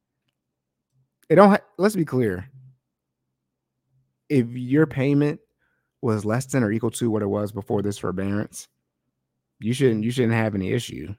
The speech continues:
I mean, the fact that you can't make your payment, I guess, puts you in a better situation. And obviously, they're gonna fix this. When does it get fixed? I don't know. Excuse me, but yeah.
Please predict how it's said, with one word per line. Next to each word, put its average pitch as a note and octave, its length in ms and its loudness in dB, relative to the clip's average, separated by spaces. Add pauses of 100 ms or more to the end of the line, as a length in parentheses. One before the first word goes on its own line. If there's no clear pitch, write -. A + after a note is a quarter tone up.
(280)
I - 60 -10
mean, F#2 160 -4
the F2 80 -10
fact A2 220 -2
that G#2 100 -6
you F#2 80 -8
can't G#2+ 220 0
make G2 120 -2
your F#2+ 80 -2
payment, F#2+ 280 -2
I F2+ 40 -6
guess, G2 160 -6
puts F2+ 140 -8
you F2+ 40 -8
in F2+ 60 -6
a F2 40 -6
better F#2+ 140 -6
situation. - 520 -6 (260)
And - 120 2
obviously, D3+ 240 6
they're A#2 100 4
gonna F#2 160 4
fix C#3+ 240 2
this. F#2+ 300 -4 (180)
When A2+ 300 2
does A2+ 160 -4
it A#2 40 -4
get A#2+ 140 -2
fixed? B2+ 240 -2
I - 40 -10
don't F2+ 160 -8
know. F2 120 -8
Excuse F2+ 260 -10
me, C#3+ 120 -12
but - 120 -10
yeah. E2+ 180 -6